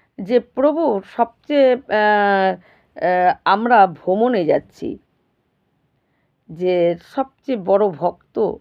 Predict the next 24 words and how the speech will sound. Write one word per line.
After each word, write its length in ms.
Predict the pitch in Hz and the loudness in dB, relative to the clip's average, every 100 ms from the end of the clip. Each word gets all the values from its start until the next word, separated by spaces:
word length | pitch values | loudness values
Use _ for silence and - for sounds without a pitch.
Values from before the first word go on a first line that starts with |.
| _ _ _ _ | _ _ _ _
তাকে, 260 | 226 - - | -12 -10 -12
তাদেরকে 540 | - 180 180 170 170 | 0 0 0 -4 -8
খুঁজতে, 640 | 160 - 160 - _ - - _ _ _ _ _ _ _ _ _ _ - | -10 -12 -12 -12 _ -10 -10 _ _ _ _ _ _ _ _ _ _ 0
তাই 180 | 294 277 _ | 0 0 _
ভ্রমণে 560 | 185 - 196 226 302 320 | -16 -2 0 2 2 2
যাব, 400 | 233 214 233 196 - | 2 4 4 0 -2
কোন 300 | - 247 285 | -2 0 0
দিকে 260 | 247 214 220 | -2 -4 0
যাব, 480 | 180 175 208 160 - | 2 2 0 -2 -4
যদি 260 | 185 190 | -4 -2
আপনি 300 | 170 - 214 | -2 -4 -10
একটু 340 | 190 _ 180 175 | -10 _ -4 -2
আমাদেরকে 480 | 175 160 165 - | -2 -4 -8 -10
পরামর্শ 640 | 170 - 170 180 180 - - | -10 -4 -2 -2 -4 -12 -12
দেন।" 280 | - - - - _ _ _ _ _ _ _ _ _ _ _ _ _ _ _ _ _ _ _ | -12 -10 -14 -20 _ _ _ _ _ _ _ _ _ _ _ _ _ _ _ _ _ _ _
তাই 140 | 262 | -2
ভগবান 680 | 190 160 214 240 285 311 302 - _ 180 - | -2 -4 0 0 2 0 -2 -10 _ -16 -6
বিষ্ণু 420 | 240 240 - 330 | -6 -6 -8 -10
তখন 540 | 330 302 294 240 226 - - | 0 0 0 -2 -2 -6 -10
বুঝতে 340 | 202 - - | -14 -10 -6
পারে 400 | 302 208 180 147 - _ _ - - | -2 2 2 0 -6 _ _ -20 -10
যে 140 | 185 | -8
তারা 400 | 220 - 214 269 | -4 0 2 2
দুজনই 840 | 220 - 202 190 277 320 330 233 | -2 -6 -8 -2 0 2 0 0